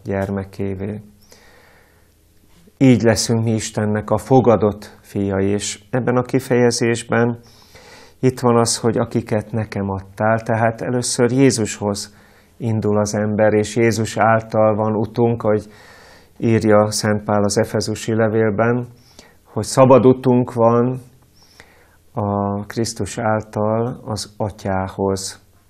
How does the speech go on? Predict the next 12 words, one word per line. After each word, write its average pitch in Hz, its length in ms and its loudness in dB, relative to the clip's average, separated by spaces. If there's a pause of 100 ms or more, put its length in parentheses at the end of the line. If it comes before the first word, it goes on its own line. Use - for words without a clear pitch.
(1000)
Tehát 101 720 0 (220)
ez 107 140 -6
nagyon 98 300 0
fontos, 104 800 -2 (2000)
ezt - 320 -6
a, 104 260 -2 (640)
ezt - 380 -6
a 104 200 2
meghívást 107 760 0
elfogadni, 110 920 2 (1000)
hogy, 104 420 2
ö, 104 300 2